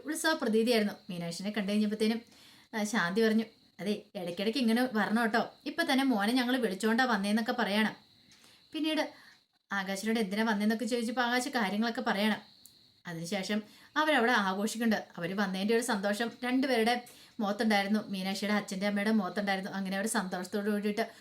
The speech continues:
ഫോട്ടോ എടുപ്പും കാര്യങ്ങളൊക്കെ നടത്തുന്നുണ്ട്. പിന്നീട് രവീന്ദ്രൻ പറഞ്ഞു, "ഇത്രയും നല്ലൊരു മരുമോനാന്നുള്ള കാര്യം എനിക്ക് നേരത്തെ അറിയുമായിരുന്നെങ്കിൽ ഞാൻ നേരത്തെ ഇങ്ങോട്ട് വിളിച്ചാനം." ഇത് കേട്ട് കഴിഞ്ഞപ്പം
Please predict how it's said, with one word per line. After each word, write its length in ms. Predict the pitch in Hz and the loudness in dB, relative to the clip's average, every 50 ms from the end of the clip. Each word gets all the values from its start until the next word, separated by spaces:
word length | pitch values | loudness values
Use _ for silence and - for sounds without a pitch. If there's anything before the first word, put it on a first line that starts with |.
| - _ | -20 _
ഫോട്ടോ 300 | - 208 175 170 170 202 | -8 -6 -6 -4 -4 -4
എടുപ്പും 280 | 196 196 196 226 226 220 | -4 -2 0 0 2 2
കാര്യങ്ങളൊക്കെ 480 | 208 185 202 208 214 220 214 214 233 | 2 2 2 2 2 2 2 2 0
നടത്തുന്നുണ്ട്. 540 | 233 233 202 175 170 208 208 220 214 202 185 - - - _ _ _ | 0 0 0 -2 -2 0 2 2 2 2 0 -4 -8 -14 _ _ _
പിന്നീട് 280 | _ - 175 175 170 175 | _ -10 -8 -6 -6 -4
രവീന്ദ്രൻ 480 | 185 202 185 170 175 175 175 180 202 196 | -4 -4 -4 -4 -4 -4 -4 -4 -2 -2
പറഞ്ഞു, 200 | 202 202 202 208 - - - - - - | -2 -2 -4 -6 -10 -14 -20 -20 -14 -12
"ഇത്രയും 340 | 165 160 - 170 175 202 | -12 -10 -6 -2 0 2
നല്ലൊരു 280 | 226 240 226 226 226 247 | 4 4 4 4 4 4
മരുമോനാന്നുള്ള 720 | 247 233 208 202 208 220 220 233 233 220 226 226 220 226 | 2 2 2 4 4 4 4 4 4 4 4 4 4 2
കാര്യം 260 | 233 233 214 202 208 226 | 2 2 0 2 2 2
എനിക്ക് 240 | 220 214 254 220 | 2 2 2 2
നേരത്തെ 320 | 220 196 190 190 190 - 240 | 2 2 0 -2 0 0 2
അറിയുമായിരുന്നെങ്കിൽ 560 | 220 220 220 220 220 214 220 226 226 220 226 226 226 - - - - - - | 4 6 6 6 6 6 4 4 4 4 4 2 0 -2 -8 -20 -20 -8 -2
ഞാൻ 140 | 311 330 311 | 0 2 4
നേരത്തെ 320 | 285 254 220 208 214 214 262 | 4 4 4 4 2 2 2
ഇങ്ങോട്ട് 240 | 233 233 233 226 254 | 2 2 2 2 2
വിളിച്ചാനം." 480 | 247 220 196 170 - 208 196 202 202 - - - - _ _ _ _ _ - | 2 0 -2 -2 0 0 2 0 0 -2 -8 -18 -20 _ _ _ _ _ -14
ഇത് 100 | 170 165 | -10 -6
കേട്ട് 220 | - 208 185 - 208 | -4 -4 -2 -2 0
കഴിഞ്ഞപ്പം 320 | 208 214 214 208 226 220 | 2 2 2 2 0 -2